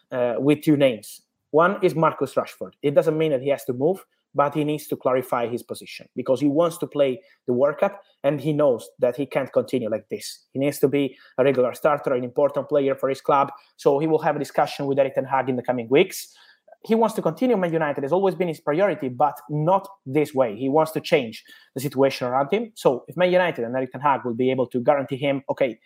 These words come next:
he will be a starter, an important player for us," he will be happy to stay. If not, keep an eye on Marcus Rashford because he could be an opportunity on the market and one of the names to watch because he wants to play the World Cup for England and he wants to be a regular starter. So at Man United, really important to understand what happens with Rashford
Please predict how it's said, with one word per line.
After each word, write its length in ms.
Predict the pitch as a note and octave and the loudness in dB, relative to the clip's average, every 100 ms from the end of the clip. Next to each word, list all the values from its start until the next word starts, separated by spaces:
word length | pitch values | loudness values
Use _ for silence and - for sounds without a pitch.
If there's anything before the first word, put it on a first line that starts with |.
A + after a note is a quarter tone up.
| _ | _
he 60 | C#3 | -2
will 100 | C3+ | 0
be 100 | C3 | 0
a 60 | |
starter, 340 | B2 - - A#2+ | 0 0 0 -4
an 100 | B2 | -6
important 380 | B2 C#3 C#3 | 0 0 0
player 240 | C3 D#3+ F#3 | 0 2 2
for 160 | G3 | 2
us," 220 | G3+ G#3+ - _ - | 2 0 -8 _ -6
he 60 | C#3+ | 0
will 100 | C#3 | 0
be 100 | C3 | 0
happy 260 | C#3 C3+ | -2 -4
to 80 | C3 | -10
stay. 280 | - B2+ - _ _ | -2 -4 -4 _ _
If 180 | - C3 | -2 0
not, 260 | C#3 D#3+ - - _ | 2 2 0 -18 _
keep 160 | - E3 | -2 2
an 80 | D#3 | 4
eye 60 | |
on 100 | D3+ | 4
Marcus 280 | C#3+ C3+ D3 | 2 0 0
Rashford 380 | C#3 A#2+ - B2 | 0 0 -2 -4
because 260 | B2+ B2 A#2 | -4 -6 -6
he 100 | B2 | -6
could 140 | B2 | -6
be 240 | A#2+ A#2+ A#2 - - | -2 -2 -4 -12 -2
an 100 | D#3 | 2
opportunity 460 | D3+ D3+ D3+ D#3+ D#3 | 2 2 2 2 4
on 60 | |
the 60 | D3+ | 4
market 360 | D3 C3+ C#3 C3 | 4 2 0 0
and 80 | |
one 140 | B2+ C#3 | 0 0
of 60 | |
the 60 | B2+ | 0
names 300 | C3 C3 A#2+ | -2 -4 -4
to 80 | C#3 | -2
watch 260 | B2 B2 - | 0 0 -2
because 200 | B2 A#2 | -6 -4
he 80 | |
wants 300 | B2+ D#3 F#3+ | 0 2 0
to 100 | - | -2
play 160 | D3 D3+ | 0 2
the 80 | C3+ | 2
World 220 | C3+ C3+ | 2 0
Cup 120 | - - | -2 -4
for 100 | C3+ | -4
England 300 | D#3+ G#3 G#3+ _ _ | 0 -2 -2 _ _
and 140 | C3+ C#3+ | -4 0
he 40 | |
wants 220 | C3 D3 - | 2 0 -2
to 60 | |
be 100 | C3 | 0
a 60 | B2+ | 0
regular 300 | B2+ A#2+ A2+ | 0 -2 -4
starter. 380 | - A2+ - - | -6 -6 -8 -18
So 300 | - D3+ C#3+ - _ _ | -4 -2 -2 -8 _ _
at 60 | C#3 | -2
Man 160 | E3 F#3 | 0 2
United, 340 | F3+ E3 C#3+ | 2 0 0
really 220 | D#3+ G3 | 0 0
important 380 | F#3 E3+ E3 D3 | 2 0 -2 -4
to 80 | D3+ | -6
understand 340 | C#3+ - D3 | -6 -4 -4
what 100 | C#3+ | 0
happens 260 | D3 D#3+ D#3 | 0 0 0
with 120 | F#3 | 0
Rashford 360 | E3+ F#3+ - | 2 0 2